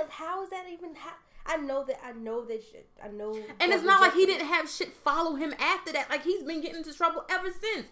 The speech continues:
Speaker 2: And he's
Speaker 1: Yes.
Speaker 2: still walking fucking free.
Speaker 1: That's what I'm
Speaker 2: Like, what else
Speaker 1: saying.
Speaker 2: does this man have to do?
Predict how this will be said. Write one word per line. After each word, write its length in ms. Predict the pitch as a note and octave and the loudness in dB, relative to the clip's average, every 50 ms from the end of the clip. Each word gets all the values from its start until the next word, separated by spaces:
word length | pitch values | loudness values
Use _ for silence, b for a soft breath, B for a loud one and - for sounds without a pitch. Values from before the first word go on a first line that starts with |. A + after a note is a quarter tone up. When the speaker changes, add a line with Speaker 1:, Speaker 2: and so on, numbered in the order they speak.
| - D#4 | -10 -8
Speaker 2:
And 180 | F4 - - F#4+ | -4 0 2 4
he's 140 | G4 F#4+ | 4 2
Speaker 1:
Yes. 100 | G4 - | 2 0
Speaker 2:
still 280 | - - A4 A4 G#4+ G4+ | -2 0 4 4 4 6
walking 240 | G#4 G#4+ A4 G#4+ G#4 F4+ | 6 4 4 2 -2 -2
fucking 260 | - A4 G#4+ G#4+ G4 | -2 -2 -2 -4 -4
free. 320 | - A4 C5+ C#5 A#4 D4+ | -2 0 2 2 2 2
Speaker 1:
That's 200 | D#4+ E4 F#4 - | -2 -4 -4 -2
what 100 | G4 F4 | 0 0
I'm 100 | E4+ E4+ | 2 2
Speaker 2:
Like, 80 | F4 - | 2 4
what 180 | G#4 C#5 - | 4 4 4
else 200 | - G4 A#4 - | 6 4 4 4
Speaker 1:
saying. 120 | - G4 F#4 | 2 0 -2
Speaker 2:
does 100 | F#4 F4 | -4 -4
this 60 | F#4+ | -4
man 140 | G4+ G4+ G4+ | -2 -2 -2
have 120 | G4+ G4+ G4+ | -2 -4 0
to 60 | D#4 | 6
do? 120 | F#4+ A#4+ | 10 10